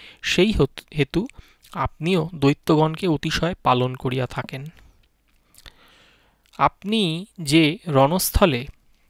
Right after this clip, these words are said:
নিশিত সরণি করে দানবকে দলন করিলেন, তাহাতে আপনার করুণা রসেই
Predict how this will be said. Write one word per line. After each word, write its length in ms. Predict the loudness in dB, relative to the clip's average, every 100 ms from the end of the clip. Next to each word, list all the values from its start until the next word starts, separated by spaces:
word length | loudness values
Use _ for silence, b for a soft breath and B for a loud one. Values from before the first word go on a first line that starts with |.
| _ _ _ _ _ -10
নিশিত 440 | -4 -2 0 2
সরণি 480 | 2 6 6 4 2
করে 400 | 4 4 2 -6 B B B B -2
দানবকে 600 | 4 6 6 2 2 2
দলন 440 | 6 6 4 0
করিলেন, 680 | -6 -6 -4 -2 -4 -4 -10 -18 _ _ _ _ _ _ _ _ -18 B B
তাহাতে 440 | -4 -2 -2 -2 -4 B B B B
আপনার 420 | -6 -4 -6 -6 -8 -16 -2
করুণা 500 | 2 4 4 2 4
রসেই 480 | 4 2 0 0